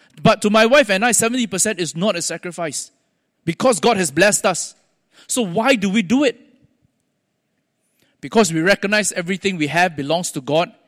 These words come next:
and because we don't want to escalate our lifestyle." Now, first and foremost, I must say, I don't understand what he's saying, okay?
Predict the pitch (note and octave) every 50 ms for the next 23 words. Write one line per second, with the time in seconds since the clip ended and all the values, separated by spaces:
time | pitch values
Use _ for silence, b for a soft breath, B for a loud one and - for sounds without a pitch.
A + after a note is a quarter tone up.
0 | _ _ _ _ _ _ _ _ _ - - B2+ C3+ C3 - F#3 F#3 - D#3 D3
1 | C3 E3 F3+ E3+ F#3 F#3 F#3 - - - D#3 D#3 - - - - D#3 D3+ E3 -
2 | - B2 A#2+ B2 A#2+ B2 C3 - - - - A#2 G#2+ A#2 _ _ _ _ _ _
3 | _ _ _ _ _ _ _ _ _ _ _ _ - C#3+ C#3+ G3+ G#3+ - F3+ -
4 | - E3 E3+ F3 F#3 F#3 E3+ - C#3+ C3+ C#3 C3+ - E3+ E3 - C#3 C3+ C3 D3+
5 | F3+ D3+ D3 D3 C3+ - D#3+ D3+ D3+ C#3+ B2 A2+ - B2+ B2+ C3 B2+ B2 - E3
6 | G3+ - -